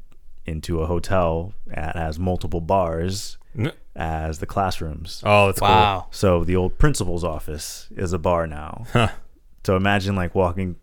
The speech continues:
Speaker 1: ima-, just imagine your old elementary school and walking through it, and, like, the classrooms are,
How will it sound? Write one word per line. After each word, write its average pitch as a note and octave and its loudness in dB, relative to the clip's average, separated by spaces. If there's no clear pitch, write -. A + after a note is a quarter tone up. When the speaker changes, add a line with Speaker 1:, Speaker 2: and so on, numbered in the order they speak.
Speaker 1:
ima-, C3+ -2
just - -2
imagine D3 2
your A2+ 6
old G2+ 6
elementary F#2 -2
school D#2 -8
and G2 0
walking F#2 0
through F2+ 0
it, E2 -4
and, E2 -6
like, E2 -6
the - -6
classrooms F2 -2
are, D#2+ -6